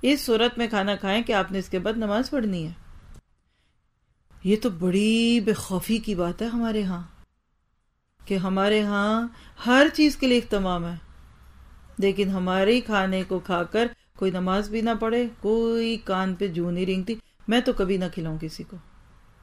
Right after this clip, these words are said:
अल्लाह जानता है। बंदा सवाब के लिए, सदके के लिए ज़रूरतमंद को दे दे, काफिर को भी दे दे, जिसको मर्जी दे दे, वो एक सदका है। लेकिन अगर कोई मुझसे पूछे कि आप दावत करें किसकी,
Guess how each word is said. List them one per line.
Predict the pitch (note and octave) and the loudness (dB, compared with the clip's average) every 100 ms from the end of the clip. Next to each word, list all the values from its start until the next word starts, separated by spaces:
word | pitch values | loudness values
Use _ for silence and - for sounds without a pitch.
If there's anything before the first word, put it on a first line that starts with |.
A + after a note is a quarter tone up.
| - - | -20 -4
अल्लाह | F#3+ G#3 | 0 2
जानता | A3 F#3+ D#3+ D#3 | 2 0 -2 -8
है। | F#3 - - _ _ _ _ _ - | -14 -16 -20 _ _ _ _ _ -12
बंदा | - A3 A#3 A3+ | 0 4 6 4
सवाब | G#3+ F#3+ G3 G3+ G#3+ | 2 4 6 6 2
के | A3+ | 2
लिए, | A3 | 2
सदके | G#3+ G3 - G#3+ | 2 0 0 0
के | A#3 | 0
लिए | |
ज़रूरतमंद | G#3+ F#3+ G#3 A3 A3 | 0 0 0 0 2
को | A#3 | 4
दे | G#3 B3+ | 4 4
दे, | A3 F3 F3 | 2 -4 -4
काफिर | F3+ F3 B3 | -4 0 0
को | D4 | 0
भी | C4+ B3 | 0 0
दे | F#3 | 0
दे, | E3+ E3+ E3 - - - | -2 -6 -10 -16 -20 -6
जिसको | F#3 F#3+ C#4+ | -4 0 0
मर्जी | D#4+ E4 C#4 | 0 0 0
दे | A#3+ G3+ | 2 2
दे, | E3+ | 2
वो | F3+ G3 | 0 4
एक | G#3 G#3+ G#3+ | 6 4 2
सदका | - G3+ - C4 | -4 -4 0 2
है। | A#3 E3 - _ - | 2 -2 -6 _ 0
लेकिन | G#3 G#3 | 2 2
अगर | F#3+ G3+ | 0 -2
कोई | G3 | -2
मुझसे | F#3 F3+ - F#3 | -2 -2 -2 -4
पूछे | - B3 C4 D4 | 0 0 4 2
कि | D4 A#3+ | 4 4
आप | G3 G#3 G#3+ | 6 6 4
दावत | F#3 F#3 G#3+ B3+ | 0 4 4 2
करें | - G#3 G#3 | 2 2 2
किसकी, | G3 F#3+ - B3+ | 0 -2 0 0